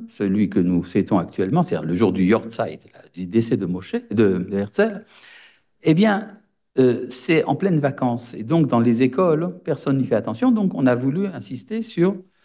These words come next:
le dix du mois de Iyar, qui correspond, selon les kabbalistes, à la séphira Netzach Sheba Netzach.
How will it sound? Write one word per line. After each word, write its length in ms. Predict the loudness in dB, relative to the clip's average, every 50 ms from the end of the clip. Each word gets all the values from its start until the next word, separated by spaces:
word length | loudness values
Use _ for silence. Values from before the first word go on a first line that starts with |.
| _ _ _ _
le 120 | 2 2 2
dix 300 | 4 2 2 2 0 0
du 100 | 0 0
mois 180 | 2 2 2
de 120 | 2 2 2
Iyar, 500 | 2 2 2 0 0 -2 -4 -6 -10 -10
qui 140 | -8 -4
correspond, 520 | 0 2 2 2 2 0 0 0 0 0 0
selon 280 | 0 -2 -2 0 0
les 140 | 0 0 0
kabbalistes, 720 | 0 -2 -2 -2 -2 -2 0 2 2 0 -2 -4 -8 -14 _ _ _ _ _ _ _ _ _
à 80 | -2 0
la 120 | 0 0
séphira 600 | 2 2 0 0 2 0 0 2 2 0 0 -2 0
Netzach 540 | 2 2 2 2 0 0 -2 -2 -2 -4 -8
Sheba 240 | -10 -8 -6 -6
Netzach. 480 | -6 -8 -8 -12 -14 -18 _ _ _ _